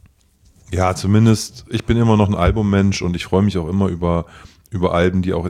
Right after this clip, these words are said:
ernsthaft Alben sind und nicht nur Playlists. Finde ich immer gut, wenn sich jemand konzeptionell auch mit dem, mit dem, mit einem Album beschäftigt und nicht einfach nur Tracks aneinander hängt und dann sagt, "Jetzt habe ich zehn Stück und jetzt veröffentliche ich die irgendwie."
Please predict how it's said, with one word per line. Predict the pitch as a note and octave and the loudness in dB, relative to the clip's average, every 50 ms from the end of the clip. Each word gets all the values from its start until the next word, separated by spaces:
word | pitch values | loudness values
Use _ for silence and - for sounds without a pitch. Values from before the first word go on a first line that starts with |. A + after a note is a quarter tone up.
| - - | -6 -4
ernsthaft | F#2+ F#2 - - F2+ - E2+ | -4 -4 -2 -4 -8 -6 -4
Alben | E2+ F2+ E2+ E2+ E2 | -4 -2 -2 -2 -2
sind | D#2+ F2 F#2+ G2+ - | -2 -2 -2 -2 -2
und | F2+ | -4
nicht | F2+ F2 - F#2 | -4 -4 -4 -4
nur | F2 F2 E2+ E2+ E2 D#2+ - | -4 -2 0 0 -2 -2 -4
Playlists. | - - F2 F2+ F#2 F#2 F#2 F#2 F2+ - - - - - - _ _ _ _ _ _ _ _ _ _ - - _ _ _ _ _ _ _ | -6 -4 -2 0 0 2 2 0 -2 -4 -12 -18 -18 -18 -18 _ _ _ _ _ _ _ _ _ _ -20 -20 _ _ _ _ _ _ _
Finde | _ - G#2+ G2 F#2 | _ -6 -4 -4 -2
ich | F2 | 0
immer | F2+ F2 E2 | 0 -2 -2
gut, | F2+ G2 - | -2 -4 -2
wenn | G2+ F#2+ | -2 -2
sich | F2 E2 | -2 -2
jemand | F2+ F2 F2 E2+ | -2 -2 -2 -2
konzeptionell | - F#2 E2+ - F#2+ - - - F2+ E2+ E2 F2 F2+ | -2 -4 -4 -4 -6 -10 -6 -4 -2 0 0 0 0
auch | F2 E2+ E2 | -2 -2 -4
mit | F2 E2+ - | -4 -6 -4
dem, | E2+ E2+ E2+ F2 F2 | -4 -6 -6 -6 -8
mit | E2+ F2 - | -10 -10 -10
dem, | F#2 E2+ | -8 -8
mit | F2 - - | -8 -6 -6
einem | E2+ D#2+ | -6 -4
Album | D2+ E2 F2 F2 F2 F2 | -2 -2 -2 -2 -2 -4
beschäftigt | F2+ D#2+ - F2+ F2 - - F#2 - - | -4 -4 -4 -4 -6 -4 -6 -10 -8 -8
und | F2 | -8
nicht | F2 E2 - | -8 -8 -8
einfach | E2+ D#2+ F2 D#2+ | -6 -4 -4 -4
nur | D#2+ E2+ E2+ E2+ E2 D#2+ D#2+ - - _ _ _ - - - _ _ - _ _ _ _ _ - | -2 -2 -2 -2 -2 -4 -6 -10 -16 _ _ _ -20 -20 -20 _ _ -20 _ _ _ _ _ -8
Tracks | - G2+ F#2+ - - - | -4 -4 -4 -4 -6 -6
aneinander | G2+ F#2 F2+ F2 F2 F2+ F2+ E2 | -2 0 0 2 2 2 2 2
hängt | F2 F2 F#2 F#2+ F2+ F#2 | 2 0 0 -2 -2 -4
und | F2 E2 | -4 -2
dann | E2 D#2 | -2 0
sagt, | E2 E2+ D#2+ - | -2 -2 -2 -4
"Jetzt | - - | -8 -8
habe | F2+ E2+ | -6 -4
ich | E2+ - - - | -6 -6 -8 -10
zehn | - F#2 F2 E2+ | -6 -4 -4 -4
Stück | - - F#2 - - | -4 -6 -6 -4 -4
und | F#2 E2 | -4 -2
jetzt | E2 E2 - - - - - - _ _ | -2 -4 -6 -8 -20 -20 -20 -20 _ _
veröffentliche | _ - E2 E2 E2+ D#2+ F2+ E2+ D#2+ E2 | _ -10 -8 -8 -6 -6 -6 -8 -6 -8
ich | D#2 - | -12 -12
die | - F2 E2+ | -10 -12 -10
irgendwie." | D#2+ D2+ D2+ D#2 D2+ - D2+ E2+ | -8 -8 -10 -10 -10 -8 -10 -10